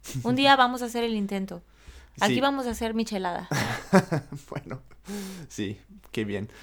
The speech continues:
Speaker 2: Y otra cosa que tenías como otra bebida mezclada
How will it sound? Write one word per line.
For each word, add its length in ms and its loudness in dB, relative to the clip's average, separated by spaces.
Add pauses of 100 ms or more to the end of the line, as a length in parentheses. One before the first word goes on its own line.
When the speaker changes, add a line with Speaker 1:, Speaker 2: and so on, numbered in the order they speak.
(260)
Speaker 2:
Y 300 8
otra 320 6
cosa 240 2
que 100 0
tenías 460 4
como 380 4
otra 300 6
bebida 520 6
mezclada 800 4